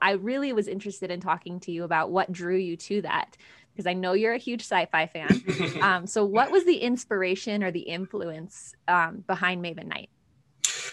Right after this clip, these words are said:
Speaker 2: So there's, there's a lot of influences, and I'll try and list off all of them, but, you know, at the end of the day, and you probably know the answer to this, Sydney,
Speaker 1: <laughs>
Speaker 2: is, you know, Star Wars is my bread and butter.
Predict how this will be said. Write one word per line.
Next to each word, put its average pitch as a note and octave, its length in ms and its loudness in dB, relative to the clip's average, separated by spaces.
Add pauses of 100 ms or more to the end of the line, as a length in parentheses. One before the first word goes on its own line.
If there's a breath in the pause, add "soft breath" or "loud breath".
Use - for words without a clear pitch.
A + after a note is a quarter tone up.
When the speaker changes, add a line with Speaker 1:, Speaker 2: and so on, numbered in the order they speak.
(160 loud breath)
Speaker 2:
So - 360 10
there's, G3 500 10
there's G3 160 12
a D3+ 40 10
lot C#3 320 10
of D3 580 8
influences, A2+ 840 4
and G#2+ 100 0
I'll G#2 80 2
try D3 200 8
and B2+ 120 6
list - 260 4
off - 360 8
all A2+ 280 4
of G#2+ 80 -4
them, G2+ 220 0
but, G2 260 4
you A2+ 80 -2
know, F#2 360 -2
at A#2+ 120 4
the A#2+ 100 8
end D3+ 80 10
of - 60 8
the - 80 8
day, A2+ 480 10 (240 loud breath)
and A#2 180 4
you A#2 80 6
probably B2+ 260 12
know A#2 120 8
the G#2 120 6
answer C3 260 6
to G#2 80 4
this, G#2+ 440 6
Sydney, G#2 320 4
Speaker 1:
<laughs> G#2 60 6
Speaker 2:
is, G#2 440 2
you A#2 80 6
know, G2+ 200 6
Star E3+ 400 12
Wars A#2+ 260 10
is A2+ 120 2
my G#2+ 120 4
bread A#2+ 220 6
and B2 100 6
butter. G#2+ 440 2